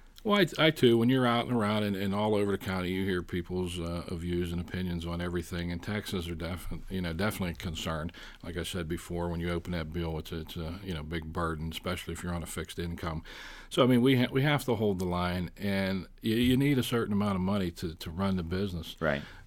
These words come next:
Speaker 1: But at the same time, you know, we can't spread that, we can't put that burden on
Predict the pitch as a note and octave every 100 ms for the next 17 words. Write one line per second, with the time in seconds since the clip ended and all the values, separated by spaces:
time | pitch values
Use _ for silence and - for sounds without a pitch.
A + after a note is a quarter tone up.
0 | - G2+ G2+ - - A2+ G#2+ G#2 F#2 F2+
1 | - G2+ F2+ F#2+ - A2 - - G2 F2+
2 | F2 D#2+ F2 G2+ C3+ G#2+ G#2+ - F2 E2
3 | F#2 F#2 F2 F2 F2+ F2 E2+